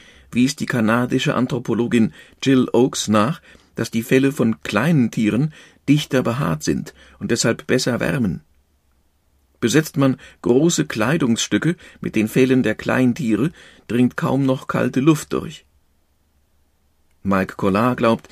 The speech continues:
der anatomisch moderne Mensch könnte diesen Effekt gekannt und kleine Felle auf große Tierhäute genäht haben.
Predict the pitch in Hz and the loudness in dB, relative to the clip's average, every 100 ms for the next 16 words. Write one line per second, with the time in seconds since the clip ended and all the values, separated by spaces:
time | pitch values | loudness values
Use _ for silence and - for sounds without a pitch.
0 | - - _ - 104 127 127 147 156 175 | -20 -20 _ -4 0 2 2 4 4 2
1 | - 131 127 123 127 113 139 - - - | -2 0 0 4 4 6 2 0 -10 -20
2 | _ - 143 143 127 131 120 - 120 - | _ 0 2 2 2 0 -2 -2 -4 -6
3 | - 101 - 123 110 180 - - - _ | -4 -4 0 0 0 -2 -8 -20 -20 _
4 | 117 - - 120 127 123 - 104 123 147 | 0 2 -2 0 0 0 2 2 2 0
5 | _ _ - 110 - 113 107 107 123 127 | _ _ -4 -4 0 0 2 0 -2 -6
6 | - 180 160 131 85 78 80 - - - | -4 0 2 2 0 0 -4 -6 -12 0
7 | 98 90 64 147 - - 64 | 2 2 -2 -4 -6 -6 -8